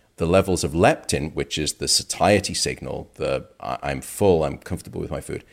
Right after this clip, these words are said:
that drops away. And if that weren't bad enough, levels of ghrelin actually increase. So you lose the signal of feeling full and you increase the f-, the signal of hunger. And no wonder then, as a consequence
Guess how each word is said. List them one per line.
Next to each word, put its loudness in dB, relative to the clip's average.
that 2
drops 2
away. 0
And 4
if 0
that 4
weren't 6
bad 4
enough, 4
levels 2
of -4
ghrelin 4
actually -4
increase. 4
So 0
you 4
lose 6
the -2
signal 4
of 2
feeling 0
full 2
and -2
you -2
increase 2
the -2
f-, -8
the -2
signal 0
of -2
hunger. 6
And 4
no 6
wonder 6
then, 0
as -2
a -6
consequence -2